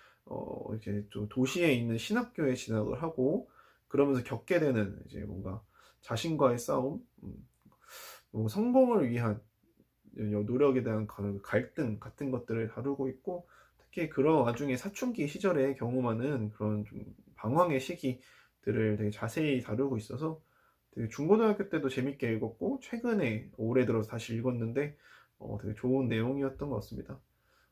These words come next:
음, 그래서 결말까지 이어지는 이 내용들이 조금 심심할 수도 있는데요.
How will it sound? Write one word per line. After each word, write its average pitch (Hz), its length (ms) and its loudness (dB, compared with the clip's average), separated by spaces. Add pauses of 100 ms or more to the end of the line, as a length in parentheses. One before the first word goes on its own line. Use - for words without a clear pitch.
(180)
음, 120 320 -8
그래서 113 180 -12
결말까지 156 580 4
이어지는 131 440 2
이 110 220 0
내용들이 120 760 -2 (400)
조금 131 200 -4
심심할 226 680 2
수도 196 260 -2
있는데요. 135 560 -2